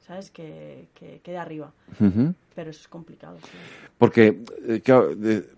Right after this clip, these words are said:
Speaker 2: al final la poesía es una, es una explosión de sentimientos, ¿vale? Que los vas, eh, soltando ahí en, en esos versos. Eh, pero luego la poesía tiene, tiene, mm, digo, su manual de instrucciones, es decir, eh, tiene su métrica, su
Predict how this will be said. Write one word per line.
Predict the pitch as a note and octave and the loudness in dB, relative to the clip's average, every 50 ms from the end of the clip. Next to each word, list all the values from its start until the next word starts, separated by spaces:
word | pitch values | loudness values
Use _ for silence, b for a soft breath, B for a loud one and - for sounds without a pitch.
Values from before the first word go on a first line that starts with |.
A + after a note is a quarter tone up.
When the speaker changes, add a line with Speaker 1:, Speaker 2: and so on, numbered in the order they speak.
| _ _ _ _ _ _ - F2 F2+ F2 F2 - | _ _ _ _ _ _ -20 -20 -20 -16 -8 -2
Speaker 2:
al | A2 G#2+ | -2 -2
final | - - G2 B2 C3+ | -2 2 4 6 6
la | D3 C3+ | 6 6
poesía | C3+ B2 A#2 B2+ C3 | 4 2 4 4 2
es | B2+ - | 2 4
una, | C3+ B2 A#2+ A2 G#2 G2 - - C2+ | 4 4 6 6 4 2 0 -2 -4
es | E2+ G2 - | -4 -4 -2
una | A2+ A2 G#2+ G2+ G2+ | -2 0 2 2 2
explosión | F#2+ - - - F#2+ F#2 F#2 G2+ G2+ | 2 0 -2 -4 -4 -2 0 0 0
de | F#2+ | 2
sentimientos, | F2+ F#2+ E2 - E2+ E2 D#2 C#2+ C2 B1 - A#1+ B1+ - - | 0 -2 -2 0 0 0 0 -2 -4 -6 -10 -14 -12 -6 -4
¿vale? | E2 G2+ B2+ C3 | -2 -2 -2 -4
Que | - - | -8 -8
los | D#2+ D#2+ D2+ - | -8 -8 -4 -2
vas, | E2+ F2 - - - - | -4 -4 -4 -6 -10 -6
eh, | F#2 F2 D#2+ D#2+ C#2+ - - - - - - - | -4 -4 -2 -2 -4 -6 -10 -14 -16 -16 -16 -18
soltando | - - - E2 D2+ D#2 F2+ F2+ F#2 E2+ E2+ | -12 -6 -6 -4 0 0 2 2 4 4 4
ahí | F2 F2+ F#2 | 2 4 2
en, | F2 E2+ E2 | 2 2 0
en | C2+ - D#2 E2 F2 | 0 -2 -4 -4 -4
esos | E2+ - F#2 E2+ - | -4 -4 -6 -4 0
versos. | E2+ F#2 C#2 - - E2 D#2+ - - b b b b b b b b b b b b b b _ - | 0 0 0 0 -6 -6 -6 -6 -12 b b b b b b b b b b b b b b _ 2
Eh, | - A2 G#2+ G#2 G2+ G2 F2+ - F2 F2+ F2+ - _ | 6 8 10 10 10 8 6 2 -4 -16 -18 -8 _
pero | - A2+ G2 G2 | 4 6 6 8
luego | G2 G#2+ G#2+ C3 | 8 8 10 10
la | C3+ A#2+ | 8 8
poesía | - G2 F#2+ F2 - - A#2+ A#2 | 8 4 2 2 6 6 6 6
tiene, | F#2+ A2 A#2 B2 A#2+ G#2 F2+ E2+ D#2+ D2 C2+ | 6 6 6 6 6 6 4 2 2 0 -2
tiene, | - G2 G2 G2 A2 A2+ G#2+ G2 F2 E2+ E2+ D#2+ D#2 D#2 D2+ | 0 2 4 4 6 6 6 4 4 4 4 2 2 0 0
mm, | D2 D2 C#2+ C2+ B1+ B1+ A1+ G1+ G1+ G1+ G1+ G1+ G1+ G1+ C#2 F2+ | -2 -2 -4 -4 -4 -6 -6 -8 -10 -14 -14 -16 -16 -12 -8 -2
digo, | F2+ G2 G2 | -2 0 0
su | G#2+ - G2+ | 0 2 2
manual | G2+ F#2+ F2+ F2 G2 | 4 4 6 4 4
de | A2 A2+ | 4 2
instrucciones, | - - - D#2+ - - C3+ C#3+ A#2 E2+ C#2+ - | 0 -2 -10 -6 2 6 6 6 6 6 2 -4
es | - - | -8 -14
decir, | D#2 - - E2+ D#2 E2+ | -12 -6 -6 -4 -2 -2
eh, | E2 D#2+ | -2 -2
tiene | - - F2 E2+ | -2 -2 -2 -2
su | - - C#2+ | -2 -2 0
métrica, | D2 F#2 G#2 - G#2+ G#2 F#2+ - G2+ G2+ G2+ G2+ G2+ | 2 2 2 2 0 -2 2 4 4 6 6 4 2
su | - - | 0 -4